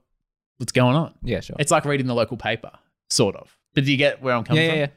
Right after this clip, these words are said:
Speaker 2: No, that makes sense.
Speaker 1: So that was the theory. And then I just started doing it. And I was like, "Oh, if, if people give
Speaker 2: Now
Speaker 1: a
Speaker 2: you got
Speaker 1: shit
Speaker 2: people
Speaker 1: enough
Speaker 2: from Perth, people from Canberra.
Speaker 1: if people
Speaker 2: Yeah.
Speaker 1: give a shit enough to like something that I've done,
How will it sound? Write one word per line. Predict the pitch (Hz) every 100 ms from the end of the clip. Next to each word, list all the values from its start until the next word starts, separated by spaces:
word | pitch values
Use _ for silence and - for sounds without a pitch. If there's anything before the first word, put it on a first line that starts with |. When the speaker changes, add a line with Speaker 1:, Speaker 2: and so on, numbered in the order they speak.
| -
Speaker 2:
No, |
that | 151
makes | 110 -
sense. | 101
Speaker 1:
So | 151
that | 180
was | 190
the | 156
theory. | - 156 143
And |
then | 143
I | 151
just | 135
started | 151 135
doing | 107 127 135
it. | 107 - _ _ _ _
And | 135
I |
was | 131
like, | 151
"Oh, | 240 110
if, | 123 - _
if | 151
people | 175 180
give | 120 135
Speaker 2:
Now |
Speaker 1:
a | 120
Speaker 2:
you |
got | 117
Speaker 1:
shit | 147
Speaker 2:
people | 135
Speaker 1:
enough | 127
Speaker 2:
from | 110
Perth, | 117 110 110
people | - 95
from | 101
Canberra. | 98 104 101 123
Speaker 1:
if |
people | 180 202
Speaker 2:
Yeah. | 143
Speaker 1:
give | 156
a |
shit | 160 151
enough | 147 135
to | 135
like | 120 127
something | 139 113 117 113
that | 110
I've | 110
done, | 107 98 101 101